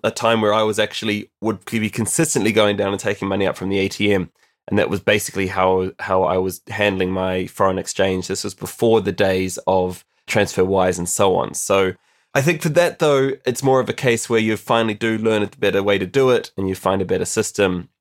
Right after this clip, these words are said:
And simple, I mean, I have a, fri-, a friend of mine who just transferred sixty thousand pounds over to euros, and he didn't use a service like TransferWise.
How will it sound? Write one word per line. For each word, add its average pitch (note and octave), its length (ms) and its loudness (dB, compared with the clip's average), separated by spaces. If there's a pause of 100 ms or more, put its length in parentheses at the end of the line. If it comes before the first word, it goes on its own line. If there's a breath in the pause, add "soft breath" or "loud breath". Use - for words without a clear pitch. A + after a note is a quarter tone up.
(140)
And F#2+ 360 -2 (280)
simple, B2 460 0 (120)
I G2+ 80 -2
mean, G#2 160 2
I G#2 80 4
have G2+ 120 0
a, G2+ 80 -4
fri-, - 280 -2
a G#2 120 0
friend B2 220 0
of A2 80 -2
mine G#2+ 260 2
who G#2 120 -2
just A2 220 -6
transferred G#2+ 520 -2
sixty - 300 -8
thousand G#2 400 -2
pounds G#2+ 400 2
over G2 180 0
to G2+ 120 -4
euros, A#2+ 500 0 (240)
and A#2+ 140 0
he A#2 60 2
didn't G#2+ 280 -2
use G#2+ 220 0
a F#2+ 40 -4
service G#2 400 0 (220)
like G2 220 0
TransferWise. F2 800 -2